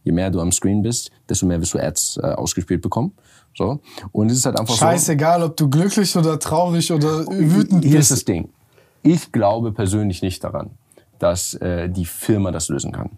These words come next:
Speaker 1: Ich finde, es ist auch, es ist echt viel verlangt von einem Unternehmen zu sagen, schränkt mal die Nutzung eurer eigenen App ein. Selbst innerhalb der Firma ist es ja so, dass die Firma aus ganz vielen verschiedenen Produkten besteht, ganz viele Teams.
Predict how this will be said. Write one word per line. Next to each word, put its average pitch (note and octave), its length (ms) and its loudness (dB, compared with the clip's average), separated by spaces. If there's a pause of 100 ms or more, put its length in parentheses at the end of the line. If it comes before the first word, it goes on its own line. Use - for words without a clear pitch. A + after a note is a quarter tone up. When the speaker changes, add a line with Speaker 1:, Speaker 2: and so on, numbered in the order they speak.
(340)
Speaker 1:
Ich - 160 0
finde, D#3 200 2
es B2+ 60 -2
ist B2 140 -4
auch, B2+ 180 -6 (140)
es C3 140 -4
ist F3 180 -6
echt F3 200 -6
viel E3+ 220 0
verlangt B2+ 320 -4
von B2 120 -4
einem G#2+ 80 0
Unternehmen G2+ 280 -4
zu G2+ 100 -6
sagen, G2+ 300 -4 (240)
schränkt - 600 -4
mal A2+ 240 0
die G#2+ 140 2
Nutzung G#2 340 -2
eurer E2+ 220 -4
eigenen E2 280 -2
App C#2 200 -6
ein. - 160 -8 (260)
Selbst D#3+ 300 0
innerhalb F3 480 0
der G#2 100 0
Firma D3+ 380 0
ist F#2+ 160 -2
es G2+ 100 -2
ja G2+ 80 0
so, G#2 180 -2
dass A2 220 -4
die A2 100 2
Firma C3+ 280 0
aus G#2+ 160 -4
ganz B2+ 200 -2
vielen B2+ 280 0
verschiedenen A2 460 -2
Produkten G#2+ 380 -2
besteht, - 380 -2
ganz G2+ 140 -4
viele G2 180 0
Teams. A#2+ 340 -2